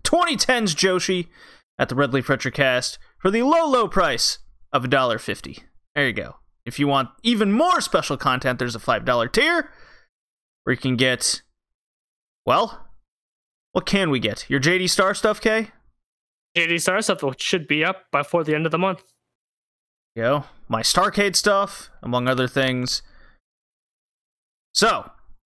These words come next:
Speaker 1: today we are doing the Neo tenth anniversary in Kawasaki. More Neo is on this podcast. And also a selection of Ice Ribbon matches, all that take place in the month of March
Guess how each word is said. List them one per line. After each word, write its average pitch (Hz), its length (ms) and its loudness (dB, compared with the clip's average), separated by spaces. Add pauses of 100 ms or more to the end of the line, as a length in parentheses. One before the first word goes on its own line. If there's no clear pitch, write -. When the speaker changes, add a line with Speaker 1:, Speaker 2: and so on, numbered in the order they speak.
(200)
Speaker 1:
today 196 400 2
we 180 160 2
are 170 60 2
doing 170 340 2
the 151 180 2
Neo 202 580 2
tenth 233 600 0
anniversary 208 800 0
in 143 240 -4 (340)
Kawasaki. 226 960 2 (760)
More 202 280 4
Neo 185 680 2
is 147 120 -2
on 139 120 2
this 131 140 -2
podcast. 143 640 -2 (1200)
And 156 120 0
also 185 680 0 (120)
a 165 80 2
selection 170 500 0
of 165 200 0
Ice - 240 0
Ribbon 139 240 0
matches, 95 520 -6 (140)
all 277 320 4
that 208 180 -2
take 196 240 0
place 175 360 2
in 156 180 -4
the 147 60 2
month 135 420 0
of 113 380 -2
March 135 720 -2